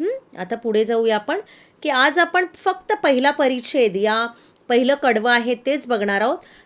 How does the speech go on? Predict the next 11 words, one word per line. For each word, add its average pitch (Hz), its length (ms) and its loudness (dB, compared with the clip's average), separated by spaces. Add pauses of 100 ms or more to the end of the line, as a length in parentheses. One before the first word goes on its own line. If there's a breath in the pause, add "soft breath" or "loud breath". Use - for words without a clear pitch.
(120)
तर 269 100 0
आज 269 220 0
आपण 339 240 -2
कोणते 269 400 -2
शब्दार्थ 269 580 -2
बघितले? 247 580 -2 (440)
हे 247 160 2
शब्दार्थ 240 520 -2
लिहून 247 360 0
घ्या 262 140 0
मुलांनो. 247 680 -2